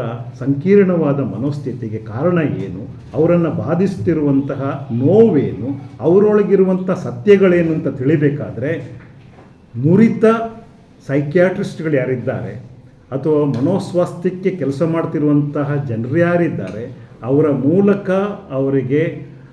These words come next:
ಒಂದು ಮೆಡಿಕೋ ಸೈಕಿಯಾಟ್ರಿ ಇಂಟರ್ವೆನ್ಷನ್ ಮಾಡಿಸಿ,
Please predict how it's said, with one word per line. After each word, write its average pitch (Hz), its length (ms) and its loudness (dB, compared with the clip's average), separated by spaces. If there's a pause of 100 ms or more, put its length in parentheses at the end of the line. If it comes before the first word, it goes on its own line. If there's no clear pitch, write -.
(120)
ಒಂದು 127 400 -2
ಮೆಡಿಕೋ 147 580 -2
ಸೈಕಿಯಾಟ್ರಿ 139 800 0
ಇಂಟರ್ವೆನ್ಷನ್ 139 800 -2
ಮಾಡಿಸಿ, 104 560 -10